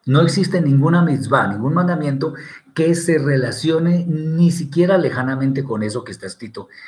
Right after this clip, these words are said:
en el libro de Job. Segundo, no necesariamente en ese orden, pero lo estoy diciendo es, eh, algunos argumentos que nos permiten entender mejor.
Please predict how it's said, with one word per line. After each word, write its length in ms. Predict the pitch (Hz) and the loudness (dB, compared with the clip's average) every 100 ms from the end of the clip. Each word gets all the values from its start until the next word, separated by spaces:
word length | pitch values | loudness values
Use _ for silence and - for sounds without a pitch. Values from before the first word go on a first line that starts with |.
| - | -14
en 140 | 117 104 | -6 -4
el 100 | 92 | -2
libro 220 | 92 101 | -4 -4
de 60 | 92 | -6
Job. 240 | 95 73 _ _ _ _ _ _ _ _ _ _ | -8 -10 _ _ _ _ _ _ _ _ _ _
Segundo, 640 | - 85 110 208 175 - - _ _ _ _ _ _ _ _ - | -10 -4 2 2 2 -2 -10 _ _ _ _ _ _ _ _ -16
no 320 | 92 90 98 | -8 -4 -2
necesariamente 600 | 127 143 135 127 135 135 | 2 4 4 4 4 2
en 80 | 139 | 2
ese 140 | 139 | 4
orden, 240 | 139 139 175 | 4 2 2
pero 220 | 143 98 | 0 -2
lo 140 | 92 | -6
estoy 220 | 98 113 113 | -8 -6 -4
diciendo 360 | 113 135 120 | -2 -2 0
es, 160 | 120 - - - - - | -2 -4 -18 -20 -20 -16
eh, 440 | 123 135 131 - 127 | -12 -10 -12 -12 -8
algunos 380 | 101 101 120 131 | -6 -2 0 2
argumentos 500 | 131 127 107 104 117 | 4 2 2 0 -2
que 100 | 101 | -4
nos 140 | 95 | -6
permiten 400 | - 95 98 110 | -4 -2 -2 -2
entender 400 | 104 85 85 87 | -4 -4 -4 -4
mejor. 340 | 92 90 85 | -6 -6 -10